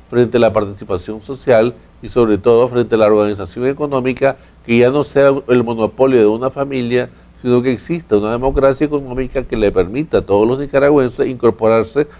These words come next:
a una economía de punta, a una economía pujante como es Colombia, y justamente aprovechar nuestro vecindario, ya que nosotros somos limítrofes con Colombia a través de lo-, de los archipiélagos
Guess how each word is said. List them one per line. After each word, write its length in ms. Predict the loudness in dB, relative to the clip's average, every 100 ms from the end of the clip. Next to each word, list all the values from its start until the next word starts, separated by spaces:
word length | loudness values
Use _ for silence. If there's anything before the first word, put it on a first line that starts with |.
| -20 -2
a 80 | 0
una 200 | 2 2
economía 720 | 2 0 0 2 2 2 0
de 160 | 0 0
punta, 540 | 2 -2 -2 0 2
a 40 |
una 200 | 2 -2
economía 520 | -4 -4 -2 0 0 0
pujante 500 | -4 -4 -4 -2 -4
como 360 | -4 -8 -6 0
es 200 | 0 -2
Colombia, 640 | -2 0 2 0 0 0 -2 -16 -14 -6
y 60 |
justamente 600 | -4 0 0 0 -2 0
aprovechar 540 | 2 4 2 2 -2 -2
nuestro 280 | -4 0
vecindario, 800 | 2 2 -4 -2 2 2 2 -2 -8 _ -20 -20 -2
ya 120 | 0
que 120 | 2
nosotros 400 | 0 -2 -4 -2
somos 320 | -2 -2 -4 -12 -20 _
limítrofes 640 | -2 2 2 2 -2 -4 -2
con 200 | -2 0
Colombia 640 | 2 2 0 0 2 0
a 80 | 0
través 300 | 2 2 2
de 100 | 2
lo-, 260 | 2 0
de 140 | 0 0
los 120 | 0
archipiélagos 800 | -2 -6 -4 0 2 4 2